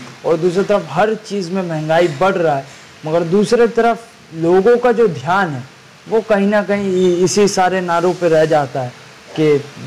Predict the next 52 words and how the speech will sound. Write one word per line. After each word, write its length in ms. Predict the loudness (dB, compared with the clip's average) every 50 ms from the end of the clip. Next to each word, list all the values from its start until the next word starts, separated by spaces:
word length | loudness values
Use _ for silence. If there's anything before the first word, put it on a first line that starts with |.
| -4
जो 160 | -2 -2 -2
मुसलमान 1000 | -2 -2 -2 -4 -2 0 0 0 0 0 0 0 0 -2 -2 -4 -4 -4 -4 -2
जैसे 380 | -2 0 0 0 0 0 0 0
राम 320 | 0 0 -2 -2 0 0
बोलेंगे, 420 | 0 2 2 0 -2 -2 0 0
ये 460 | 0 0 0 0 2 2 2 0 -2 -4 -8 -16 -12 -6 -2
हिंदू 360 | 0 0 2 4 4 4 4
राष्ट्र 520 | 4 4 4 2 2 -2 -4 -14 -10 -6
और 100 | -6 -4
नेपाल 460 | -2 0 -2 0 0 0 0 0 0 -2
की 160 | -2 -4 -6
भी 100 | -4 -4
हिंदू 280 | -4 -4 -4 -2 -2
राष्ट्र 340 | 0 2 2 2 0 -2 -6 -8
की 60 | -6 -4
भी 120 | -4 -4
जिक्र 300 | -4 -2 -4 -4 -2 0
हो 140 | 2 2 4
रही 180 | 2 2 2
है 100 | 0 -2 -6 -10 -20 -20 -18 -8 -4
कि 80 | -2 0
नेपाल 400 | 0 0 0 0 2 2 2 0
हिंदू 300 | 0 -2 -2 2 2 4
राष्ट्र 360 | 4 4 2 0 -2 -8 -10
बनने 340 | -8 -6 -6 -6 -4 -4 -2
जा 140 | 0 0 0
रहा 120 | 0 -2
है। 100 | -4 -6 -8 -20 -20 -14 -6 -2
तो 60 | 0
ये 80 | 2 2
सारे 460 | 2 2 2 4 4 2 2 0 -2
मुद्दों 340 | -4 -2 -2 0 2 2 2
पे 120 | 2 2 0
भटकाने 500 | 0 -2 -4 -4 -4 -6 -6 -4 -4 -2
की 80 | 0
जो 100 | 0 0
कोशिश 440 | 0 2 2 2 2 2 -2 0 0
हो 60 | 0
रही 180 | 2 2 2 0
है, 100 | -2 -6 -10 -18 -20 -20 -10 -4 -4
तो 60 | -4
कैसे 480 | -2 -2 0 2 2 2 2 0 0
देखते 300 | 2 2 0 -2 -2 -4
हैं 80 | -4 -2
इस 200 | -4 -4 -4 -2
सारी 260 | -2 0 2 2 0
चीज़ों 340 | 0 0 -2 0 2 2 0
को? 220 | 2 0 -4 -4 -2 0
एक 140 | 0 0 0 0
तरफ 260 | -2 0 0 0 -2
जो 220 | -2 -2 0 0
है 140 | 0 -2 -4